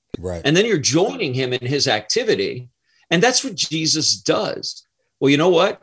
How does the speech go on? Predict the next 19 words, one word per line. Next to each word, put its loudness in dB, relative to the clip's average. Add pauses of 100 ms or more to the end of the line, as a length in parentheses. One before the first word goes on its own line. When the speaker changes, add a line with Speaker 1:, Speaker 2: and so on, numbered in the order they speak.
(260)
Speaker 2:
The -2
Father 0
always 2
gives -2
us -2
strength -4
for 0
what 0
he -2
assigns 0
to -4
us. -18 (840)
But 2
not 4
every 2
need -4
is -2
our -2
assignment. -4